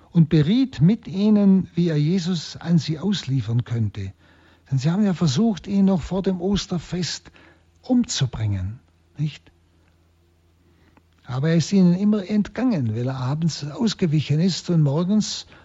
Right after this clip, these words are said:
waren so viele Leute wieder um ihn, dass sie nichts machen konnten. Und da freuten sie sich, dass da einer der Jünger sogar bereit war, ihn zu verraten oder zu zeigen oder wo sie ihn finden. Und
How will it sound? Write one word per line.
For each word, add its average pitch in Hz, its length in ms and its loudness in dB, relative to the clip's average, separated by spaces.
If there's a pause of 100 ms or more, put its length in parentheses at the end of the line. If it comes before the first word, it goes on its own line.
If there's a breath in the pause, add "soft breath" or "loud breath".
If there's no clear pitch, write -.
waren 160 220 -2
so 196 160 0
viele 185 160 0
Leute 196 300 2
wieder 202 200 0
um 196 140 2
ihn, 208 180 2
dass 175 160 0
sie 185 80 2
nichts 190 220 0
machen 127 320 -2
konnten. 107 480 -4 (840 loud breath)
Und 139 120 2
da 151 80 4
freuten 196 460 0
sie - 160 -2
sich, - 500 -6 (800)
dass 123 200 -4
da 127 340 -2
einer 147 300 4
der 139 140 0
Jünger 139 340 4
sogar 131 400 -2
bereit 139 420 -4
war, 135 160 -2
ihn 147 140 4
zu 135 120 -4
verraten 135 520 -4
oder 123 260 -4
zu 131 160 -4
zeigen 165 460 0
oder 117 440 -4
wo 131 120 0
sie 143 160 -6
ihn 151 120 6
finden. 226 460 0 (1200 soft breath)
Und 160 440 2